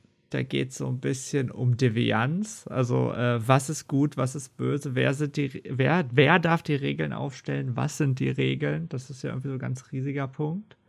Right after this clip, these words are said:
Und das andere, was ich mir aufgeschrieben hab, das kommt eher gegen Ende des Films aus, da geht's ganz viel um Adultismus, also wie viel, äh,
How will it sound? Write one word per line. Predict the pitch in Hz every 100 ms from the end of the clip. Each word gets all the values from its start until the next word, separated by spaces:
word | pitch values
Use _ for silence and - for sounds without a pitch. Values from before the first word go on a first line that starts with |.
| - - -
Und | - 143
das | 139
andere, | - 135 147 151
was | 147
ich | -
mir | 135
aufgeschrieben | 131 156 - 147 143 135
hab, | 131 131
das | 139 123 120
kommt | 135 117
eher | 131 131
gegen | 107 -
Ende | 139 170
des | 151
Films | - 143
aus, | 143
da | 135
geht's | 127
ganz | 131 131
viel | 131
um | 131
Adultismus, | 127 123 127 123 147 131 - 123 120 113
also | 113 131 131 - -
wie | - 139
viel, | 135 147 143 143 143 - _ _ _ _ _
äh, | - 127